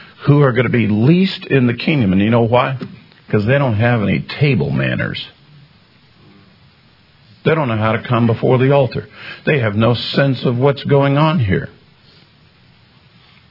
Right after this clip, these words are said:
Now, let me, I wanna go to one more thing. I wanna emphasize my point here.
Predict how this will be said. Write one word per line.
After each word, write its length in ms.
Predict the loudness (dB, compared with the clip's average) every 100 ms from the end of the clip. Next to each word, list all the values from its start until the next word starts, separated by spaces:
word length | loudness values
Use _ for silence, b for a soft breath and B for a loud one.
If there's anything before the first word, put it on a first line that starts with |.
| _ _ _ B B B
Now, 160 | -2 0
let 220 | 0 -2
me, 280 | 0 -2 -2
I 120 | -2 -2
wanna 240 | 0 0
go 220 | 2 2
to 60 | 2
one 280 | 2 4 4
more 240 | 2 0
thing. 320 | 0 -2 0
I 60 | 0
wanna 240 | 2 0
emphasize 680 | 0 -2 -2 0 2 2 0
my 140 | -2 -2
point 420 | 0 0 0 -2
here. 280 | -2 -2